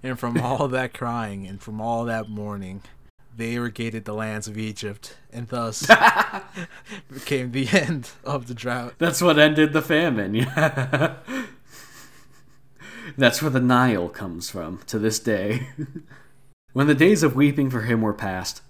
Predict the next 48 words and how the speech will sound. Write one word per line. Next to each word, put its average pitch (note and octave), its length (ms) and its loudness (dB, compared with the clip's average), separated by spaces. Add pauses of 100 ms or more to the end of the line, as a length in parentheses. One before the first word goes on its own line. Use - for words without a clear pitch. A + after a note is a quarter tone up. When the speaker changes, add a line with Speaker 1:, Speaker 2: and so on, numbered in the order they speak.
(260)
Speaker 2:
Joseph D3+ 340 4
addressed A#2 420 4
the A2 80 4
household G2+ 460 0
of F2+ 100 -4
Pharaoh. D2 500 -8 (880)
"If B2+ 160 0
now F#3+ 260 10
I F#3 120 8
have D#3+ 100 6
found D3+ 260 4
favor A2+ 380 2
with F2+ 240 -6
you, - 240 -8 (460)
please F#3+ 240 0
speak - 320 0
to G2 100 -4
Pharaoh E2+ 380 -2
as C#2+ 100 -8
follows. C2 560 -6 (540)
My A2 120 -4
father F3+ 360 8
made D#3+ 200 4
me C3 120 4
swear A#2 360 0
an F#2+ 60 -4
oath. D#2+ 340 -10 (300)
He C#3+ 160 2
said, A2 420 2 (360)
'I D3+ 140 6
am F3 100 4
about C3+ 300 6
to A2+ 100 -6
die. F#2 400 -4 (600)
In A#2+ 120 0
the A2+ 80 0
tomb F3 340 2
that C#3+ 140 4
I A#2 100 8
hewed D3+ 320 4
out B2+ 220 6
for B2 100 -4
myself G#2 540 -2
in G2 80 -6
the F2+ 80 -4
land A2+ 240 0
of G#2+ 100 -4
Canaan, F2+ 460 -6